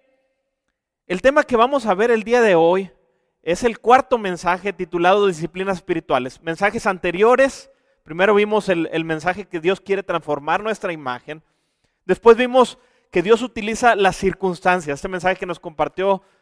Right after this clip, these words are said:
nuestro pastor, que des-, que se llamaba ¿Por qué a mí? Dios usa las circunstancias para cambiar nuestra imagen,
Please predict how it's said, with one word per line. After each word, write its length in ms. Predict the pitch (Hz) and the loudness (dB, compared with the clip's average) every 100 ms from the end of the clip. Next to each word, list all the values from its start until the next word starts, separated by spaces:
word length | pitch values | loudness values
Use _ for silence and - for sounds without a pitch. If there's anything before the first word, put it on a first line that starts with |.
| _ | _
nuestro 320 | 156 165 156 | -6 -4 0
pastor, 560 | 156 147 - 214 214 - _ _ | 0 0 2 4 4 -2 _ _
que 140 | - 156 | -2 0
des-, 260 | 151 - | 0 -4
que 100 | 170 | -8
se 80 | 156 | -2
llamaba 380 | 160 165 190 185 | 0 2 2 4
¿Por 200 | 185 170 | 0 0
qué 120 | 202 | 0
a 60 | 196 | 0
mí? 180 | 180 151 | -2 -2
Dios 180 | 170 | -2
usa 180 | 220 247 | 0 0
las 140 | 226 175 | 0 -2
circunstancias 800 | 180 - 175 - 233 233 240 | -6 -6 -6 -2 -2 0 -6
para 220 | - 175 151 | -2 -4 -4
cambiar 360 | 160 156 170 | -6 -2 -2
nuestra 320 | 185 - 151 | -4 -6 -8
imagen, 600 | 139 143 180 - 202 208 | -6 -2 -2 -2 -8 -10